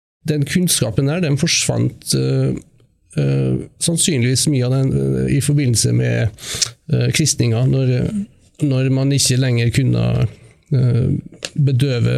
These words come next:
eller ta fra folk bevisstheten da, uten å risikere å bli brent som heks.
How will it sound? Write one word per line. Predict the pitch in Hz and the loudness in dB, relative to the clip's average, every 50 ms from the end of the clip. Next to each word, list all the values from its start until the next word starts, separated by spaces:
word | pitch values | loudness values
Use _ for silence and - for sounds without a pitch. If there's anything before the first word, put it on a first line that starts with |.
| 131 131 | 0 2
eller | 135 131 135 | 2 0 0
ta | 127 - 147 131 | 0 0 -2 0
fra | 123 - 123 120 | 0 0 -2 0
folk | - 139 131 107 | 0 0 0 2
bevisstheten | - 135 131 135 127 - - 123 117 - 147 147 | 2 2 2 2 2 2 0 0 0 0 0 0
da, | 131 120 131 | 0 2 2
uten | 139 127 120 - 127 120 120 | 2 0 0 0 0 0 2
å | 120 123 123 | 2 2 2
risikere | 123 - 139 120 123 117 120 120 120 | 2 2 2 2 2 2 2 2 2
å | |
bli | 117 123 123 120 | 2 2 4 2
brent | 120 123 113 104 - - | 2 2 2 0 0 0
som | 123 120 - 120 120 - | 0 2 2 2 2 2
heks. | 120 120 - - - - | 0 0 -2 -2 -2 -4